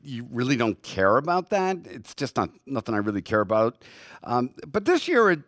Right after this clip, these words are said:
really kind of emerged as really mattering to me, and I was, I was interested. Why is it so important? Why is the resurrection so important to me today? Um,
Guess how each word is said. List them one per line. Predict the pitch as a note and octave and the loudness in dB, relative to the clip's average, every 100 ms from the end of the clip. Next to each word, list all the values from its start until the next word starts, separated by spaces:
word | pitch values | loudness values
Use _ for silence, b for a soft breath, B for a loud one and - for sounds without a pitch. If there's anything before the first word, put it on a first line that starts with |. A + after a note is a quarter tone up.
| _ _ _ - | _ _ _ -2
really | G3 G3 | 0 0
kind | F3 F3 | 0 0
of | C3 | 2
emerged | A#2+ A#2 C3 A2+ G2+ | 2 4 2 0 -8
as | F2 - | -10 -12
really | - B2+ D3+ | -14 -6 -2
mattering | D#3 C#3+ D#3 F3 A2+ D2+ | 0 2 0 0 -4 -6
to | C#2+ F2 | -10 -12
me, | D2 C#2+ | -10 -8
and | D#2+ | -6
I | A#2+ | -4
was, | C3 C3 - - - _ - | -4 -8 -10 -20 -20 _ -18
I | C#3 | -12
was | C3+ | -8
interested. | G3 G#3+ - A#2+ A2 | -8 -8 -10 -10 -8
Why | B2+ C#3+ G#3+ G#3+ - b b b - | -2 -2 0 -4 -6 b b b -10
is | C3+ | -6
it | E3 | -6
so | - E3 E3 | -2 0 0
important? | - D3 C#3+ A#2+ A2 | -2 -2 -2 -2 -6
Why | A#2 A#2+ | 0 0
is | E3+ | 0
the | F3 | -4
resurrection | C3 C3 C3 B2+ - C3+ B2 | -2 -2 0 -2 -2 -2 -2
so | - C3+ | 0 0
important | A#2+ - F3 G#3 G#2+ E2+ - | -2 -4 -6 -4 -4 -4 -10
to | F#2 | -12
me | D2+ | -10
today? | C#2 C#2+ C#2+ B1+ C2+ | -10 -8 -10 -10 -8
Um, | C#2 E2 | -8 -8